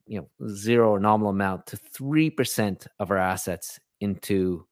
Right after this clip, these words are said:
technology." Now they're saying, "We're gonna do a ten, we're gonna be one, ten percent of our portfolio." So that means they're gonna sell some stuff, or when some of their current positions, like, go public, they're gonna reinvest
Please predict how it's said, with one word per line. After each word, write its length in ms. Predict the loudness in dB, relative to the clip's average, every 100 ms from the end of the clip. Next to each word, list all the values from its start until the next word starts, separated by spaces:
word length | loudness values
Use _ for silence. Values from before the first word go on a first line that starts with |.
| _ _
technology." 720 | -8 -4 -4 -4 -8 -14 _ _ _ _ -4
Now 180 | 2 4
they're 100 | 4
saying, 200 | 2 0
"We're 100 | 2
gonna 120 | 0
do 260 | 0 -2 -4 _ _ -14
a 80 | -14 -6
ten, 280 | -4 -2 -2
we're 120 | -2
gonna 120 | -2
be 180 | -4 -6
one, 200 | -4 -4
ten 240 | -2 -4 -2
percent 160 | -2
of 40 | -2
our 80 |
portfolio." 280 | -4 -4 -4
So 100 | -2
that 60 | -2
means 140 | -2
they're 60 | -4
gonna 80 | -8
sell 280 | 4 6 6
some 200 | 2 0
stuff, 340 | 4 4 4 -12 -20 _
or 140 | -2 0
when 180 | 0 -2
some 180 | -2
of 80 | 0
their 100 | -2 -6
current 220 | -2 -2 0
positions, 420 | -4 -2 -4 -4
like, 120 | -8 -4
go 100 | -4
public, 500 | 6 6 8 4 0 _ _ -2
they're 100 | 2
gonna 180 | 2 0
reinvest 760 | -2 -2 0 0 0 -2